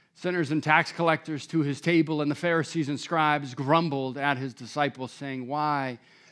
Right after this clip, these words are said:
do you eat and drink with tax collectors and sinners?" And so this morning, we're just continuing that thread. In other Gospels, this text is situated later, more chro-, chronologically. Luke is gonna tell us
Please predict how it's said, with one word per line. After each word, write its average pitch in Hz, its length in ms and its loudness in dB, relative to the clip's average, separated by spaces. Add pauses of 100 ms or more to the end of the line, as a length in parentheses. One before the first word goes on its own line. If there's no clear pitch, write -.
(120)
do 139 80 -2
you 135 260 4
eat 147 360 2
and 131 180 -2
drink 135 320 -4 (160)
with 131 160 -12
tax 143 280 -2
collectors 135 500 -2
and 131 100 -6
sinners?" 127 560 -6 (540)
And 147 100 -4
so 190 100 4
this 175 200 0
morning, 190 460 2 (280)
we're 185 140 4
just 220 180 -2
continuing 208 680 2
that 185 280 4
thread. 185 580 0
In 180 220 4
other 285 280 6
Gospels, 226 580 4
this 202 200 2
text 220 340 0
is 180 100 0
situated 196 580 4
later, 190 360 4
more 175 180 2
chro-, 156 220 -6 (100)
chronologically. 196 840 0 (380)
Luke 262 460 4 (180)
is 170 160 2
gonna 185 200 4
tell 247 280 2
us 185 460 -2